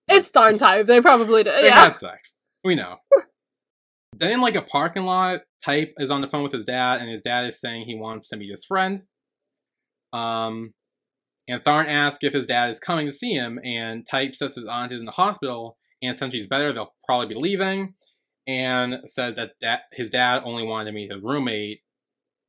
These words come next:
Speaker 2: Um, and then he asks if Tharn really thought that he'd tell them they're dating, and Tharn says he was hoping for the impossible.
Speaker 1: Poor Tharn. I, I know it's starting to put weight on him a little bit that he has to keep it a secret so
Speaker 2: Yeah.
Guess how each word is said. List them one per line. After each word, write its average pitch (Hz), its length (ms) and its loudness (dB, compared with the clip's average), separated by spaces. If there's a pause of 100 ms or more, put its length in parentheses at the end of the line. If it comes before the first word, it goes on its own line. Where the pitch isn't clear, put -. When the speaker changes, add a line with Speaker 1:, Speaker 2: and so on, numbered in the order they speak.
(460)
Speaker 2:
Um, 101 680 -10 (480)
and 117 100 -6
then 120 80 -6
he 123 160 -4
asks 113 300 -6
if - 120 -12
Tharn 107 320 -4
really 104 280 -8
thought 98 260 -10
that 95 140 -12
he'd 98 260 -16
tell 98 240 -12
them 95 180 -14
they're 95 160 -16
dating, 214 540 -2 (420)
and 117 120 -14
Tharn 147 200 0
says 143 200 -6
he 135 80 -12
was 127 160 -8
hoping 117 280 -8
for 110 120 -10
the 98 100 -12
impossible. - 540 -16 (640)
Speaker 1:
Poor 320 240 -4 (100)
Tharn. 202 680 -4 (760)
I, 311 300 4
I 320 40 4
know 330 180 6
it's 311 180 0
starting 240 320 4
to 226 80 4
put 226 260 -4
weight 202 240 0
on 185 200 0
him 190 160 -4
a 185 120 -4
little 190 220 -4
bit 185 320 -8
that 185 140 -6
he 185 80 -6
has 180 160 -6
to 190 100 -18
keep 185 240 -12
it - 80 -10
a 185 60 -8
secret - 440 -16
so - 140 -12
Speaker 2:
Yeah. 85 80 -10